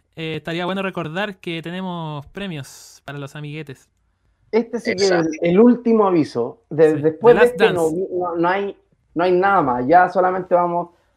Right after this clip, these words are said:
Speaker 2: a proceder a la elección. Tenemos esta noche de etiqueta, aquí el snapback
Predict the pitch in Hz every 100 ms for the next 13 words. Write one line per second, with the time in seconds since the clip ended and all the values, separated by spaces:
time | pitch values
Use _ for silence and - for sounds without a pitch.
0 | - 151 156 156 160 170 160 160 160 160
1 | 156 - 143 123 123 151 190 214 214 220
2 | _ _ _ 214 214 226 208 214 - 170
3 | 175 - _ _ _ _ - 151 165 147
4 | 190 143 147 - _ _ _ _ _ 135
5 | 139 139 165 165 - _ _ _ 151 151
6 | 147 160 170 139 170 175 -